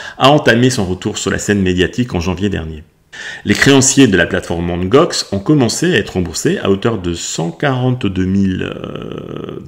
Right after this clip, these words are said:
cent quarante-deux mille bitcoins ou huit milliards de dollars à peu près au cours du bitcoin actuel. Si l'entrepreneur, euh, s'est décidé à lancer Ellipse, c'est en fait sous l'impulsion d'Edip Nézir, dirigeant du, euh, du gestionnaire d'actifs du Biot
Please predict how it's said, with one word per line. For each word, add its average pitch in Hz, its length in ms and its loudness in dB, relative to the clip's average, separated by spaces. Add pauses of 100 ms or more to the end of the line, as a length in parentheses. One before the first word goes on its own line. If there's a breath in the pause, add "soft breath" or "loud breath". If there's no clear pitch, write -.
cent 135 240 0
quarante-deux 98 380 0
mille 87 180 -2
bitcoins 120 500 0 (140)
ou 123 180 -2 (300 loud breath)
huit 110 240 2
milliards 117 320 4
de 92 80 0
dollars 101 400 2
à 87 80 -4
peu 95 80 -6
près 117 300 0
au 95 180 0
cours 107 400 -2
du 87 100 -8
bitcoin 98 340 -4
actuel. 85 380 -8 (360 loud breath)
Si - 200 -4
l'entrepreneur, 147 800 4
euh, 104 260 -4
s'est 101 320 -4
décidé 135 480 2
à 107 60 4
lancer 95 260 2
Ellipse, 95 400 0 (320 loud breath)
c'est - 320 2
en 120 80 4
fait 143 260 0
sous - 140 -2
l'impulsion 117 540 0
d'Edip 107 480 2
Nézir, 101 680 2
dirigeant 107 480 0
du, 87 120 -4 (140)
euh, - 200 -8
du 87 120 -8
gestionnaire 92 440 0
d'actifs 87 400 -6
du 87 180 -6
Biot 90 280 0